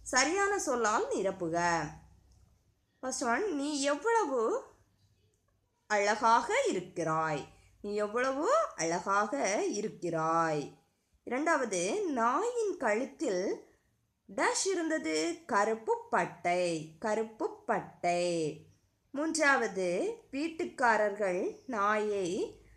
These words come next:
சுதந்திரமாக வருடிக் கொடுப்பார்கள். நாயை சுதந்திரமாக வருடிக் கொடுப்பார்கள். ஐ-, நான்காவது, வீட்டில் மாட்டிக்கொள்வதை விட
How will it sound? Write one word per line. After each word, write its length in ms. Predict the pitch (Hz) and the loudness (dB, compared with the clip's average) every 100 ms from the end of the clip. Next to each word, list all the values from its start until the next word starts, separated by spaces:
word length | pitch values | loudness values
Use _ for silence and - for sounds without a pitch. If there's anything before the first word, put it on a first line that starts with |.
| - | -20
சுதந்திரமாக 1300 | - 294 285 302 302 359 427 440 240 214 220 190 185 330 | -8 -4 0 2 2 0 0 2 2 2 2 2 2 2
வருடிக் 560 | 196 185 190 214 320 - | 2 2 0 -4 -8 -4
கொடுப்பார்கள். 960 | 190 160 160 156 156 156 180 180 170 | -2 -2 -2 0 0 -2 -2 0 0
நாயை 800 | 156 185 196 202 220 311 571 - - - | -2 -2 0 0 0 0 -2 -8 -20 -18
சுதந்திரமாக 1500 | - 233 226 254 247 277 453 370 202 160 160 175 180 185 196 | -12 -8 -2 -2 -2 0 0 2 2 0 0 2 4 4 4
வருடிக் 460 | 214 175 185 220 - | 2 0 0 -4 -4
கொடுப்பார்கள். 1000 | 233 180 156 160 156 156 175 180 165 156 - - _ _ _ - | -2 -2 -2 0 0 0 0 2 0 -2 -8 -20 _ _ _ -6
ஐ-, 260 | 208 226 | -2 -2
நான்காவது, 880 | 226 220 247 254 214 185 175 294 392 | 2 2 4 2 2 2 0 -2 -2
வீட்டில் 760 | 240 262 220 - 202 277 440 | -6 -6 -8 -4 -2 -2 0
மாட்டிக்கொள்வதை 880 | 247 214 214 233 - 233 262 370 320 | 0 0 0 -6 -2 -2 0 -2 -2
விட 460 | 196 185 170 180 | -2 0 0 0